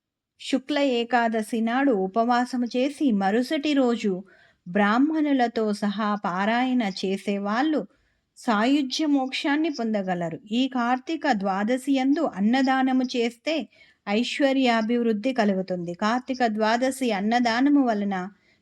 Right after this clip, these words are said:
గంగా నదీ తీరములో కోటి మంది బ్రాహ్మణుల అన్న సమారాధన చేసినంత ఫలితం వస్తుంది. కార్తీక ద్వాదశిలో చేసిన అన్నదానమునకు మించిన దానము లేదని తెలుసుకో.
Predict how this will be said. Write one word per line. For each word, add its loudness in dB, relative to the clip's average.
గంగా 4
నదీ 0
తీరములో 0
కోటి 2
మంది 2
బ్రాహ్మణుల 2
అన్న 4
సమారాధన 2
చేసినంత -2
ఫలితం 0
వస్తుంది. -6
కార్తీక 0
ద్వాదశిలో 0
చేసిన -2
అన్నదానమునకు 0
మించిన 0
దానము 2
లేదని 0
తెలుసుకో. -6